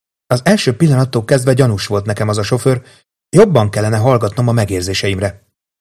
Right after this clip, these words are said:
„Legyen”, határozott Zoltán. Az éjszakai őrséget Bara és kiborgjai vállalták magukra. „Nagyon helyes”, állapította meg magában Burkus, „mindenki dolgozzon meg a pénzéért.”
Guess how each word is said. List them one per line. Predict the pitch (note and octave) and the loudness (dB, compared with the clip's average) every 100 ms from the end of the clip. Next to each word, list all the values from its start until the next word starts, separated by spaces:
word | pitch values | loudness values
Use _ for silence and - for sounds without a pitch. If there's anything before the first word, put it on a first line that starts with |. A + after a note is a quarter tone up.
| _ _ _ _ - | _ _ _ _ -8
„Legyen”, | F#2+ G#2+ C3+ G#2+ A2 G#2+ - - | 0 2 4 0 0 -4 -14 -4
határozott | A2 G#2 F#2+ G#2 G2+ | -2 -2 -2 -2 -2
Zoltán. | G2+ F#2+ G2+ G2+ - _ _ _ _ _ _ _ _ _ _ _ | -4 -4 -4 -4 -10 _ _ _ _ _ _ _ _ _ _ _
Az | C#3+ E3+ | 0 2
éjszakai | - A#2+ G#2 | 0 -2 0
őrséget | A2+ C3 A2+ G2+ F#2 | 0 0 -2 -2 0
Bara | F#2+ A#2+ A2 | 4 4 4
és | G#2+ - | 0 -4
kiborgjai | A2 E2 F#2 G2 F#2+ | -6 -4 -4 -2 -4
vállalták | F#2+ G2+ F#2+ F#2 G#2 | -2 0 -2 -4 -2
magukra. | A2 G#2+ A2+ G#2+ - _ _ _ _ _ _ | 0 2 0 -2 -12 _ _ _ _ _ _
„Nagyon | A2+ C3 C#3 | 0 2 2
helyes”, | A#2+ A2 F2+ F2+ | 2 0 -2 -6
állapította | - G2 F2+ G#2+ F#2+ F#2+ F#2 | -8 -6 -6 -6 -8 -8 -8
meg | F#2 | -6
magában | F#2+ F#2+ F2+ F#2 F2 | -6 -4 -2 -4 -2
Burkus, | A2 G#2 A2+ - - - | -2 -2 -4 -6 -8 -12
„mindenki | - G2+ A2+ A2+ A#2 - | -6 0 2 2 0 -4
dolgozzon | F2 G2 A2 G#2 G#2 | -4 -2 0 -2 0
meg | A2 A2 | 0 0
a | G#2 | 0
pénzéért.” | F2+ F2 E2+ F2 E2+ | -4 -8 -8 -10 -12